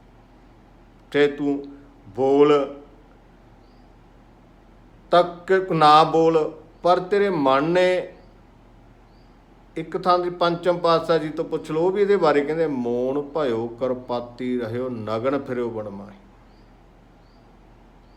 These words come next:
"ਤੜ ਤੀਰਥ ਸਭ ਧਰਤੀ ਭਰਮਿਓ ਦੁਬਿਧਾ ਛੁਟਕੈ," ਪਰ ਜਿਹੜੀ ਮਨ ਦੀ ਦੁਬਿਧਾ, ਉਹ ਨਹੀਂ ਖਹਿੜਾ ਛੱਡਦੀ। ਚਾਹੇ ਮੌਨੀ ਬਣ ਜਾ, ਚੁੱਪ ਕਰਕੇ ਬਹਿ ਜਾ।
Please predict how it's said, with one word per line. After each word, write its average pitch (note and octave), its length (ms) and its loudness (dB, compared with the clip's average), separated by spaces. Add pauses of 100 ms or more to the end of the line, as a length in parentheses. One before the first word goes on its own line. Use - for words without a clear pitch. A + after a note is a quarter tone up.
(200)
"ਤੜ D#3 200 0
ਤੀਰਥ D#3+ 460 -6
ਸਭ C#3+ 340 -6
ਧਰਤੀ A#2+ 380 -6
ਭਰਮਿਓ A#2 500 -10
ਦੁਬਿਧਾ C#3 440 -10
ਛੁਟਕੈ," A#2+ 440 -12 (640)
ਪਰ C#3 120 -8
ਜਿਹੜੀ D3 240 -8
ਮਨ G#2+ 360 -10
ਦੀ B2 100 -10
ਦੁਬਿਧਾ, B2 420 -12
ਉਹ B2+ 200 -8
ਨਹੀਂ C3 140 -14
ਖਹਿੜਾ A2+ 280 -10
ਛੱਡਦੀ। - 420 -18 (920)
ਚਾਹੇ C#3 140 0
ਮੌਨੀ A#2+ 360 -2
ਬਣ G#2+ 240 -6
ਜਾ, G#2 180 -14 (540)
ਚੁੱਪ G3+ 220 -2
ਕਰਕੇ E3 340 -2
ਬਹਿ G2+ 200 -6
ਜਾ। G2+ 160 -16